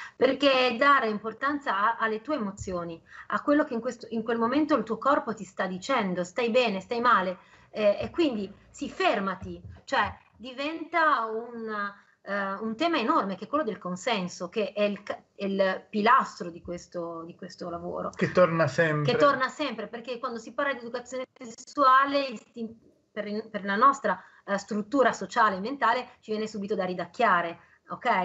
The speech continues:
Speaker 1: E, ah, vabbè, ne
Speaker 2: Il
Speaker 1: sentiamo,
Speaker 2: preservativo.
Speaker 1: ne sentiamo di tutti i colori cosa gira intorno al sesso, ma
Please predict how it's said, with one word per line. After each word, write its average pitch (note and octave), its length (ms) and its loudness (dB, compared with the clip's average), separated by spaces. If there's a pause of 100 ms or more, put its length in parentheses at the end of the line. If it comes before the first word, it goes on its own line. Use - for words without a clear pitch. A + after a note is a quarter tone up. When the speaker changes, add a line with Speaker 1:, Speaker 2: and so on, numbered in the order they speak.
(320)
Speaker 1:
E, A3 260 -2
ah, C4+ 280 6
vabbè, A3+ 440 -4 (360)
ne A3+ 80 -8
Speaker 2:
Il - 60 -8
Speaker 1:
sentiamo, F#3+ 260 -2
Speaker 2:
preservativo. F#3+ 800 2
Speaker 1:
ne B3+ 100 -2
sentiamo C4 440 -2
di A#3+ 120 -10
tutti B3 300 -16
i A3+ 40 -14
colori A#3 600 0 (160)
cosa G#3+ 320 2
gira G3 200 -6
intorno G3 340 -6
al F#3 80 -10
sesso, F3 440 -8 (180)
ma A3+ 280 2